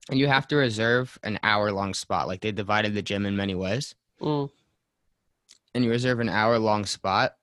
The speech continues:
Speaker 1: in one side of the gym.
Speaker 2: Mm.
Speaker 1: And so it's kinda good. And there's a maximum of fifteen people at a time, and you have to wipe down everything. And, I mean, you should wipe down everything anyways if you're at a gym. Like, nobody wants your sweaty shit.
Speaker 2: Right.
Speaker 1: Gonna be honest.
Speaker 2: <laughs>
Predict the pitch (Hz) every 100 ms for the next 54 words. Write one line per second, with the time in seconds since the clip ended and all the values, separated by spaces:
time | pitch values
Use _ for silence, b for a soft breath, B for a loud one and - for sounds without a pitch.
0 | _ - 113 110 107 101 113 104 92 95
1 | 95 - _ _ - 147 143 139 - _
2 | _ _ _ - 139 - 143 - 165 170
3 | 165 104 - - 131 127 127 131 123 123
4 | 131 113 - 113 120 113 123 117 107 95
5 | - 107 107 104 101 101 113 104 95 98
6 | 98 92 90 90 85 85 90 92 82 90
7 | - b b b b - 131 127 101 131
8 | - 170 127 117 117 110 107 101 104 107
9 | 92 107 117 135 143 - 143 143 139 143
10 | 123 90 73 101 98 98 98 98 95 -
11 | 98 95 - 95 117 _ _ _ _ _
12 | - 165 147 - - _ _ 113 98 98
13 | 98 107 120 - -